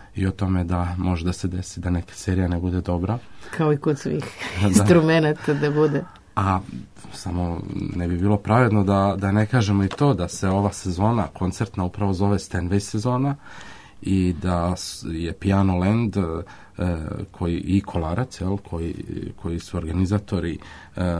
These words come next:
Speaker 1: niza koncerata koje smo imali prilike da slušamo, da su oni zaslužni za to da smo mi imali priliku da u protekle dve sezone čujemo zaista najbolje pijaniste koji se danas, e, koji danas sviraju na svetskoj sceni.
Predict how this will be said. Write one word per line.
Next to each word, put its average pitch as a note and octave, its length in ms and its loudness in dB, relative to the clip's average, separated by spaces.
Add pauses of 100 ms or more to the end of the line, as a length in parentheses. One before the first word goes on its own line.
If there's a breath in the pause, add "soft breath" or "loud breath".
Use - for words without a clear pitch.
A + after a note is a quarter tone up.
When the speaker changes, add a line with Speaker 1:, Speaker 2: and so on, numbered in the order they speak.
(100)
Speaker 1:
niza E2+ 320 2
koncerata F#2+ 680 -4
koje - 180 -8
smo E2+ 160 -8
imali F2 180 -4
prilike E2+ 420 -10
da E2 80 -10
slušamo, F2+ 540 -10 (560 loud breath)
da F2+ 80 -4
su - 140 -8
oni F2+ 120 0
zaslužni F2 640 -4
za D#2+ 120 -12
to E2 240 -6
da E2+ 180 -8
smo - 240 -10
mi E2 140 -6
imali F2 320 -2
priliku E2 500 -8
da E2 160 -4
u E2 60 -8
protekle - 480 -8
dve D#2+ 200 -4
sezone F2 480 -6
čujemo F#2 340 -2
zaista G2 500 -6 (460 loud breath)
najbolje E2 400 -4
pijaniste E2+ 720 -10 (400 loud breath)
koji E2 240 -4
se - 200 -8
danas, - 600 -10
e, - 40 -10 (760)
koji F2+ 180 -2
danas E2 260 -4
sviraju F2 400 -4
na D#2+ 300 -8
svetskoj - 400 -8
sceni. - 320 -8